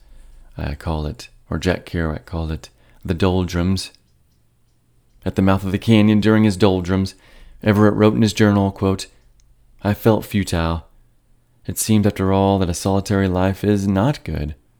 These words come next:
I wish I could experience a great love.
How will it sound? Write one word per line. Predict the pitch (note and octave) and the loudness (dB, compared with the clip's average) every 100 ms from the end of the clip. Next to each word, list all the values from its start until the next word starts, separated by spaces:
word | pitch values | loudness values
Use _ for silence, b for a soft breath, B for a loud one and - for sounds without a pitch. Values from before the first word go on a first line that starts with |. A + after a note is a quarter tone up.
| _ _ _ _ _ _ _ _ | _ _ _ _ _ _ _ _
I | - | -2
wish | D3+ D3 | -2 0
I | |
could | B2+ F#2+ | 0 -2
experience | F2+ - F#2+ F2+ F2 D#2+ | -4 -4 -2 0 -2 -4
a | |
great | D#2+ F2 F2 | -6 -4 -4
love. | E2+ D#2+ D2+ D#2+ | -4 -4 -2 -4